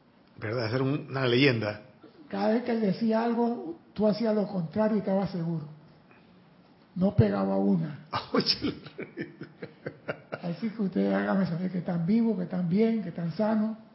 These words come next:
Speaker 2: que están contentos, que ya están preparando el pavo de Año Nuevo, porque este año ya está guiso, ya está guisado. Cualquiera pregunta que no es de la clase, me escriben y con mucho gusto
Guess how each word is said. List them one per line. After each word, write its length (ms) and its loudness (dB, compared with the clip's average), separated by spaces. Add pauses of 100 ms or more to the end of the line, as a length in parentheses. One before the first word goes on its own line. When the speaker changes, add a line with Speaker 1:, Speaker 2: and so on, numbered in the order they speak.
(880)
Speaker 2:
que 60 -10
están 280 -4
contentos, 600 0
que 80 -4
ya 60 -2
están 180 -2
preparando 760 0 (420)
el 180 -4
pavo 400 2
de 80 2
Año 220 -2
Nuevo, 420 0 (560)
porque 180 -6
este 160 -2
año 380 2 (1300)
ya 80 -6
está 160 -2
guiso, 320 0 (200)
ya 60 -4
está 140 -4
guisado. 360 -2 (1500)
Cualquiera 480 -2
pregunta 560 0
que 120 -4
no 120 0
es 60 4
de 100 0
la 140 -4
clase, 440 -4 (600)
me 100 -6
escriben 600 0 (600)
y 60 -6
con 220 -4
mucho 300 0
gusto 420 0